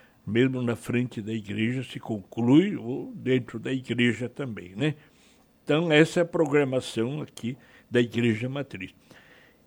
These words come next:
E essa festa de Corpus Christi é o seguinte, né? É uma manifestação pública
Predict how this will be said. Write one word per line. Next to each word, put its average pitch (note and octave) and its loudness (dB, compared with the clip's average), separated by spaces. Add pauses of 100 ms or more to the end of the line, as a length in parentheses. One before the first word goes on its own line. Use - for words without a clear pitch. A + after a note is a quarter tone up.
(120)
E C4 10
essa A3+ 10
festa F3 8
de D#3 4
Corpus C#3 4
Christi F3+ 2
é E3+ 4
o F3 0
seguinte, A2+ -4
né? C3 -2 (1200)
É F3+ 10
uma F#3+ 10
manifestação F#3 6
pública D#3+ 4